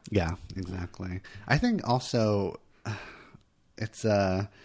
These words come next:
a red flag for me is if you're getting into fights, maybe a lot of fights, whatever a lot of fights is for you. If you're getting into a lot of fights during the honeymoon period,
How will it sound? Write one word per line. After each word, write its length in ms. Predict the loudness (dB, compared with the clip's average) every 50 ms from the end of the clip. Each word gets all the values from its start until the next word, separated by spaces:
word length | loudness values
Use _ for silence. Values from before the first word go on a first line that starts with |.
| -20 -20 -20 _ _ 0 2
a 40 | 4
red 280 | 6 6 6 4 4
flag 360 | 0 0 2 2 2 2 0 -4
for 180 | -2 0 0
me 580 | 2 2 0 0 0 0 0 0 -2 -4 -6 -12 -8
is 260 | -4 -2 -2 -2 -2
if 260 | 0 0 0 2 4
you're 100 | 2 2 4
getting 400 | 4 6 6 6 6 4 4 4
into 600 | 2 2 0 -2 0 2 4 4 6 4 4 2
fights, 1120 | 0 -4 -18 -20 -20 -14 -2 2 2 4 4 4 2 0 -4 -10 -10 -10 -10 -10 -12 -14 -18 -20 -20 -10 -2
maybe 200 | 0 2 4 6
a 80 | 6 6
lot 320 | 6 6 6 6 6 4
of 80 | 2 2
fights, 340 | 2 2 2 2 2 0 -2
whatever 200 | -2 0 2 2
a 60 | 2
lot 160 | 2 2 0
of 80 | 0 0
fights 480 | -2 -2 -2 -2 -6 -12 -16 -16 -18 -20 -20 -20 -20 -20 -20 -10 -6
is 200 | -6 -4 -4 -6
for 180 | -8 -4 -2 0
you. 320 | 0 0 0 0 0 0
If 220 | 0 0 0 4 4
you're 100 | 6 6
getting 180 | 6 6 6
into 160 | 4 4 4 2
a 20 |
lot 180 | 4 4 2 2
of 60 | 2
fights 240 | 2 0 0 0 -2
during 280 | -2 0 0 0 0
the 240 | 0 0 0 0 0
honeymoon 420 | 0 0 0 0 0 -2 -4 -6
period, 520 | -4 -4 -2 -2 -2 0 0 -2 -4 -4